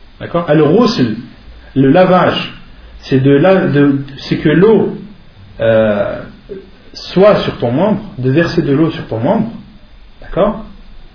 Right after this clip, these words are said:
Ça, c'est le lavage. Et ad-dalk, c'est de passer ta main sur ce membre, d'essuyer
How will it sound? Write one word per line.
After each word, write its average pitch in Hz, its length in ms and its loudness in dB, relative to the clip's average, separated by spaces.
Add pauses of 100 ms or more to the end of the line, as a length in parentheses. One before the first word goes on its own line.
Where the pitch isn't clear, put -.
(360)
Ça, - 120 -4
c'est - 120 -4
le 131 100 4
lavage. 135 560 0 (800)
Et 156 120 -2
ad-dalk, 233 640 4 (540)
c'est - 180 -2
de 151 400 2
passer 220 340 2
ta 180 160 2
main 220 260 4
sur 185 180 -2
ce - 100 -4
membre, 113 360 0
d'essuyer 202 800 2